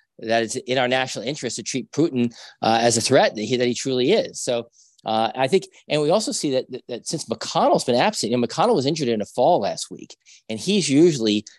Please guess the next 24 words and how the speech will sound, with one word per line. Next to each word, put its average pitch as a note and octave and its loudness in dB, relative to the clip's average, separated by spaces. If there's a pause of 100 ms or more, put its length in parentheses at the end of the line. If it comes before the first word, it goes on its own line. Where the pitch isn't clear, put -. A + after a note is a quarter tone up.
(120)
you B2 0
know, - 2
a A2 -2
strong C3+ 4
voice B2 -2
of, G#2 -4
of G2 -10
reason B2+ 0
on G2 -8
this G2+ -4
issue. C#3+ 0
And G2 0
he, A#2 -2
he B2 -4
would A#2 4
have C#3+ 4
been A2 2
very A#2 4
outspoken G#2+ -4 (320)
on G2+ -6
Ukraine A#2+ 0
on G#2+ 0
the G2+ -8
floor. B2+ 0